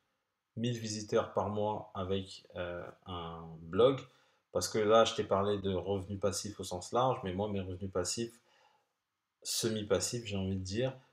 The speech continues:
je les obtiens grâce à, euh, au blog, grâce à ces, à ces, euh, grâce au business internet, tout simplement. Donc, si c'est quelque chose qui t'intéresse, t'as le lien en bas. En plus de ça, je t'offre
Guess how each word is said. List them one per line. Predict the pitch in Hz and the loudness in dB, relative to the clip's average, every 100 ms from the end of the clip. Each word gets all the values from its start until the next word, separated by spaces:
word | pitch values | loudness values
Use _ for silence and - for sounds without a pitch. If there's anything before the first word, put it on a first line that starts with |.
| _ | _
je | - | -4
les | 95 95 | -2 0
obtiens | 95 - 117 98 | -2 0 -2 0
grâce | 92 110 - - - | 0 0 0 -6 -4
à, | 90 90 87 82 - | -2 0 -2 -6 -10
euh, | 82 80 - - - | -10 -10 -12 -16 -10
au | 92 | -8
blog, | 90 95 101 117 113 - _ _ - | -2 6 8 8 4 -8 _ _ -10
grâce | 98 98 98 | -4 -2 0
à | |
ces, | - 101 85 | 0 -2 0
à | 90 85 | 0 0
ces, | - 95 92 87 | -2 -2 -2 -2
euh, | 82 80 - _ - | -4 -8 -14 _ -10
grâce | 98 107 110 | 2 4 4
au | 104 | 2
business | 98 110 104 | 2 0 0
internet, | 107 98 104 87 | 2 2 2 0
tout | - | -4
simplement. | 92 95 98 92 92 _ _ - | -6 -6 -4 -6 -8 _ _ -8
Donc, | 92 | -4
si | - | -2
c'est | 127 113 | 0 2
quelque | 117 - | 0 0
chose | 120 | -2
qui | - | -2
t'intéresse, | - 95 95 104 131 139 - - - _ - | -4 -2 2 4 4 0 -8 -16 -18 _ 4
t'as | 104 | 6
le | 98 92 | 6 4
lien | 95 117 123 123 - - | 2 0 0 -4 -4 -2
en | 98 | 0
bas. | 92 107 139 147 - | 4 6 6 2 -2
En | 107 | -6
plus | 123 117 | -6 -6
de | 120 | -4
ça, | - 143 | 0 0
je | 135 - - | 0 -2 2
t'offre | 120 - - | 2 2 -10